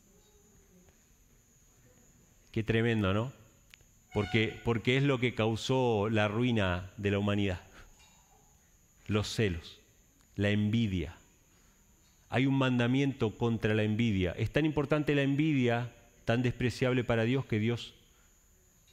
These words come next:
hizo un mandamiento específico contra la envidia. "No codiciarás los bienes de tu prójimo, no codiciarás la mujer de tu prójimo, no codiciarás nada de tu prójimo.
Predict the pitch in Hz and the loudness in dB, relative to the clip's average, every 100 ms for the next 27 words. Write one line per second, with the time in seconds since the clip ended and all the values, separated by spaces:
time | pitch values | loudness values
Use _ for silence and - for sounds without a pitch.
0 | - 131 - 127 120 113 110 113 127 127 | -10 -6 -2 0 2 2 2 2 0 0
1 | 117 - 113 107 143 - 95 87 - - | -4 -4 -4 -2 -4 -4 -8 -10 -20 -20
2 | - _ _ _ - - 107 104 101 98 | -20 _ _ _ -20 -4 -2 0 0 2
3 | 98 98 82 80 98 110 120 113 - 113 | 2 0 0 -2 -2 0 0 -2 0 0
4 | 117 107 117 117 107 101 117 113 113 110 | 0 0 0 0 -2 -6 -4 -4 -2 -2
5 | 107 107 104 107 104 104 104 110 104 92 | -2 -4 -2 -2 0 0 -2 -4 -4 -6
6 | 98 120 - 107 107 110 110 95 107 101 | -6 -6 -4 -4 -4 -4 -4 -2 -2 -2
7 | 113 113 110 95 - - 101 | -2 -2 -4 -8 -8 -10 -14